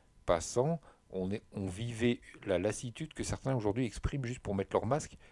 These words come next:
pour aller à Carrefour, à Auchan, à Géant, à Leclerc. Voilà, donc c'est pas les mêmes proportions.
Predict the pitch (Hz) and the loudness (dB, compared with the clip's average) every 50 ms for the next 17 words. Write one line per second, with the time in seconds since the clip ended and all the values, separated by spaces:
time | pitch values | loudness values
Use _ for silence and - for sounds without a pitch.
0 | - - _ _ - - 92 90 85 87 95 87 - - - - - - - - | -20 -20 _ _ -6 2 6 6 6 6 4 0 0 -2 -4 -4 -4 -8 -10 -8
1 | 135 143 151 135 104 90 90 98 104 - - - 135 143 147 143 120 104 87 82 | -6 -2 0 2 2 2 2 0 -2 -4 -2 -2 0 2 2 2 2 0 0 -2
2 | 92 92 98 98 98 107 120 139 147 147 131 117 98 85 80 82 87 98 104 - | -2 -4 -2 -2 0 2 2 2 2 2 2 2 4 4 4 4 2 0 -2 -2
3 | - 131 135 147 147 - _ - - - - - - _ _ _ - - 104 131 | 0 0 0 0 0 -6 _ -20 -20 -20 -20 -20 -20 _ _ _ -10 -4 -2 0
4 | 135 110 82 92 110 - 95 92 - - 107 92 - 127 123 120 113 123 131 127 | 0 -2 -4 -8 -10 -8 -8 -6 -2 -2 0 6 6 6 8 8 6 4 4 4
5 | - - 117 113 - - 127 - - - 110 104 113 | 2 4 2 4 6 6 4 4 0 -4 -4 -4 -4